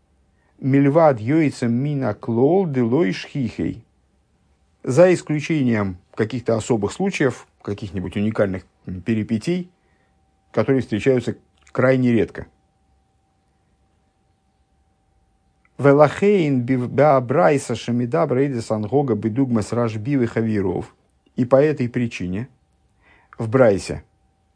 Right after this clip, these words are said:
которая рассуждает вот об уникальном случае типа Раби Шимон бар Йохай, о указании,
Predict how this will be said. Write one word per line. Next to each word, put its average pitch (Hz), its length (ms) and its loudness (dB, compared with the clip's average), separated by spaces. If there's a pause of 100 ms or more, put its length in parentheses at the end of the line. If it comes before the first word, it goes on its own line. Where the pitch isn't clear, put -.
(300)
которая 151 420 2
рассуждает 123 680 0
вот 123 400 -6 (240)
об 113 220 -6
уникальном 113 560 2
случае 147 600 -2 (720)
типа 131 600 0
Раби 104 260 2
Шимон 104 220 -2
бар 98 160 2
Йохай, 127 680 0
о 90 460 -2 (420)
указании, 113 680 -2